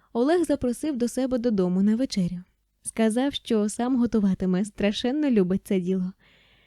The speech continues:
Я чепурилася, коли прийшло чергове повідомлення від Єгора.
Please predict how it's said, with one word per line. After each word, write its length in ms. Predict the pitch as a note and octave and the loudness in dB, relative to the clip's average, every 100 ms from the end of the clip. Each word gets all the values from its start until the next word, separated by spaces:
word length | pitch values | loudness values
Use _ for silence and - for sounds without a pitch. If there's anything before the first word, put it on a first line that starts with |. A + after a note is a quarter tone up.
| _ _ _ - | _ _ _ -4
Я 340 | A3+ B3+ D4+ | 0 0 0
чепурилася, 920 | - B3+ A3 G3+ C4 B3 G#3+ A3 G#3 G3+ | -2 -4 0 0 0 -2 -4 -4 -6 -6
коли 320 | - B3 D4+ | -4 -2 -2
прийшло 600 | D#4+ C4+ C4+ - D4 D#4+ - | -2 -4 -4 -4 -4 -4 -4
чергове 440 | - D4+ F3 C4+ D#4+ | 0 2 2 2 2
повідомлення 840 | D#4 B3+ G#3+ A3+ B3 B3 A3+ G#3+ | 2 2 4 4 2 2 2 2
від 200 | G#3 G#3 | 0 0
Єгора. 520 | A#3 A3+ F3+ E3 D#3+ | 0 0 -2 -4 -6